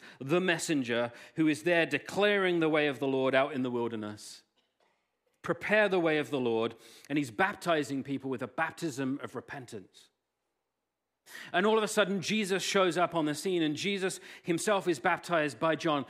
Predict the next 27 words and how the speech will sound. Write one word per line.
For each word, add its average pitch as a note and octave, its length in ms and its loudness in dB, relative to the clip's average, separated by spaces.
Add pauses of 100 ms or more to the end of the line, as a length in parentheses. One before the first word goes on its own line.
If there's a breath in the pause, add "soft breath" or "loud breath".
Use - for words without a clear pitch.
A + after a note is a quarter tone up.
(180 loud breath)
not A3 240 0
because G3+ 240 -4
he's E3+ 140 -4
got F3 160 0
anything G3 400 -2
to E3+ 120 -4
repent G3 420 -4
about, B2 360 0 (220 loud breath)
but F3 120 0
because F3+ 340 0
he's F3 160 -2
identifying E3 760 -2
with F#3 200 2
sinful E3+ 420 -2
humanity D#3 560 -2
and C3 100 -4
stepping D#3+ 400 -6
into C#3+ 380 -4
our C3+ 260 -10
story, C3 520 -14 (1200)
and E3 140 -2
most E3+ 180 0
specifically, D#3 540 -8
stepping C#3+ 360 -6
into C3 200 -8
the A#2+ 100 -14
story A#2+ 600 -6